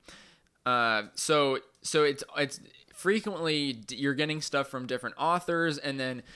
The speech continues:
there's different, there's different commentary series. So, like, for Nehemiah, one of my favorites was the New International Commentary on the Old Testament series, but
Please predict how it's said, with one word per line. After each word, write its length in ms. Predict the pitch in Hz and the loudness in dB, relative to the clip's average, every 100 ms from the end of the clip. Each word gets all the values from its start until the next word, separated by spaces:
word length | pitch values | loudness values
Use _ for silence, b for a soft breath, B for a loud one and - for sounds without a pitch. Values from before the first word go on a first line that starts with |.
| B B | B B
there's 220 | 139 143 | -2 2
different, 400 | 170 170 151 127 | 0 0 -4 -4
there's 160 | 143 143 | -4 -2
different 280 | 170 151 | -4 -4
commentary 540 | - 147 147 139 131 113 | -2 -2 -2 -4 -4 -4
series. 540 | - 143 131 104 117 | -4 -2 -2 -4 -4
So, 140 | - 127 | -2 0
like, 160 | 123 | 0
for 120 | - | -4
Nehemiah, 520 | 135 156 151 135 135 127 | -6 -2 0 2 2 2
one 160 | 131 | -2
of 80 | 127 | -2
my 140 | 120 | -2
favorites 440 | 117 127 120 120 - | 0 0 0 -2 -4
was 220 | 120 113 | -4 -4
the 140 | 123 | -8
New 200 | 117 123 | -8 -6
International 640 | 117 120 120 117 117 120 113 | -6 -6 -4 -4 -4 -8 -6
Commentary 580 | 117 117 113 120 117 | -6 -6 -6 -6 -4
on 80 | 110 | -4
the 100 | 110 | -4
Old 200 | 107 113 | -6 -6
Testament 400 | 127 - 160 156 | -4 -6 -6 -8
series, 420 | 165 180 180 185 - B B B | -4 -2 -2 -4 -6 B B B
but 260 | 147 135 - | 4 4 4